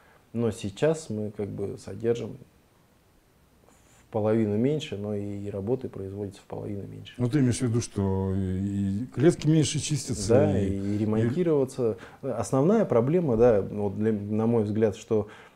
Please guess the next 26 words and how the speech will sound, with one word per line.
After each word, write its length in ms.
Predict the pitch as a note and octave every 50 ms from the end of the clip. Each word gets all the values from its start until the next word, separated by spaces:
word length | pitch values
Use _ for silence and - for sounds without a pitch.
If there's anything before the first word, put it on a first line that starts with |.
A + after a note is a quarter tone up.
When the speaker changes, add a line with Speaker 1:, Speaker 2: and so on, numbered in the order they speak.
| _ _ _
Speaker 1:
м, 320 | A#2+ A2 A2 G#2+ G#2 G#2 - - - - A2+
э, 220 | A#2+ A2+ A2 A2+ A2 A#2 - - _ _ _ _ _ _ _ -
сейчас 400 | - - B2+ A#2+ D3+ C3+ B2 -
наступит 420 | C3 A#2 - - C#3 B2+ B2+ A2 A2
зима, 340 | A#2+ C3 C#3+ F3 F#3 F3+ F3 - - _ _ _ _ _
клетки, 300 | - B2+ B2+ B2+ B2+ - A2+
если 180 | G2+ - A#2
чистить, 360 | A2 - B2+ A#2 - B2 A2+
некому. 280 | C#3+ D#3+ D#3+ - B2 B2
Ну, 100 | C#3+ D3
то 80 | C#3+ B2+
есть 120 | A#2 B2+ - - - - - _
сейчас 380 | - - A#2+ C#3 E3 E3 - A#2
вопрос 400 | A2+ A2+ A2+ A2 D3 D3+ D3 -
вроде 320 | A2+ A2 A#2+ C3+ C3 B2 A2
бы 140 | G2+ A#2 A2
решён 360 | A2+ G#2 - - C3 A2 G2+
наперёд. 420 | F#2+ F#2 - G2+ F#2+ G2 F2+ F2+ - _ _ _ _ _ _ _
Дождёмся 500 | G#2+ A2 A2+ G#2+ A2+ B2+ B2 A2+ - -
этих 180 | G2+ A2 A2 G#2
денег, 320 | C3 D#3+ E3+ D#3+ C3+ - -
наймём 320 | A2+ A2 A2+ A2+ G#2+ G#2
новых 260 | G2+ G2+ G2 F#2+ - -
работников, 500 | A2+ A2+ C#3+ D#3+ D#3+ C#3 A2+ - - - - - - - - -
отчистим, 680 | G2+ - - - D#3 E3+ - - - C3 A#2+ - - -
но 400 | B2+ B2+ C#3 C3+ A2+ G2+ -